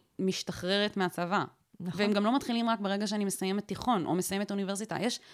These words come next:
Speaker 1: התפיסות האלה כאילו שהחיים עכשיו מתחילים. לא, החיים זה משהו שכל הזמן קורה.
Speaker 2: נכון. ואת
Speaker 1: ו-
Speaker 2: כל הזמן בתהליך למידה.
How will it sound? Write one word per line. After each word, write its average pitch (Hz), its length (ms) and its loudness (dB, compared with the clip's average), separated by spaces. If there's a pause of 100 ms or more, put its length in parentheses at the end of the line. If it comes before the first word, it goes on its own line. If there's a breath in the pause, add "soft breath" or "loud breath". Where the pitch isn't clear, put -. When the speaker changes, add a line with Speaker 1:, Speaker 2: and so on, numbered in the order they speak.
(180 loud breath)
Speaker 1:
התפיסות 247 460 -2
האלה 269 240 2
כאילו 269 240 -6
שהחיים - 1200 -4
עכשיו 226 360 2
מתחילים. 175 400 -2 (180)
לא, 285 260 4
החיים 370 280 4 (300)
זה 311 100 0
משהו 330 240 4
שכל 285 240 2
הזמן 226 220 4
קורה. 151 220 2 (200)
Speaker 2:
נכון. 180 300 -2 (520 loud breath)
ואת 175 160 -4
Speaker 1:
ו- 185 40 -2
Speaker 2:
כל - 60 4
הזמן 196 260 4
בתהליך 170 480 0
למידה. 165 280 -2